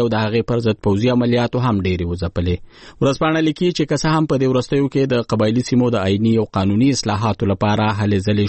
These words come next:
شروع شوي، خو په دې کار کې هم وفاقي حکومت د سیاسي مصلحتونو ښکار شو او دغه لړۍ یې ډېره وځنډوله. تېره اونۍ سینټ یادو سیمو ته د سپریم کورټ او پېښور های کورټ اختیاراتو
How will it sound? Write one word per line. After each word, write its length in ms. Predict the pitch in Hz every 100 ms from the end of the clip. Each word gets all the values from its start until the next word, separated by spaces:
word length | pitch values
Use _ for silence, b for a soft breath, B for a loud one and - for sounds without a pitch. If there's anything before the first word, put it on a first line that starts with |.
| -
شروع 320 | 87 90 -
شوي، 180 | - 95 B B B B
خو 80 | 147
په 100 | 143
دې 140 | 151 160 170
کار 100 | 160
کې 100 | 160
هم 180 | 165 160
وفاقي 400 | 143 131 135 143
حکومت 360 | 139 147 147 131
د 140 | -
سیاسي 340 | 117 117 143 127
مصلحتونو 580 | 113 101 98 113 98 -
ښکار 360 | - 135 131
شو 160 | 156 135
او 80 | 117
دغه 140 | 135 120
لړۍ 220 | 110 113 113
یې 80 | 117 110
ډېره 180 | 110 101
وځنډوله. 640 | 92 92 95 92 92 90 - B B B B B -
تېره 200 | 185 185
اونۍ 340 | 180 185 185 131
سینټ 420 | - 151 165 165 135
یادو 260 | 156 156 135
سیمو 200 | 156 156 156
ته 180 | 160
د 100 | 131 123
سپریم 320 | 120 117 117 -
کورټ 200 | 139 127
او 60 | 107
پېښور 340 | 104 - 113 104
های 140 | 104 101
کورټ 260 | 113 113 -
اختیاراتو 520 | - 98 104 104 113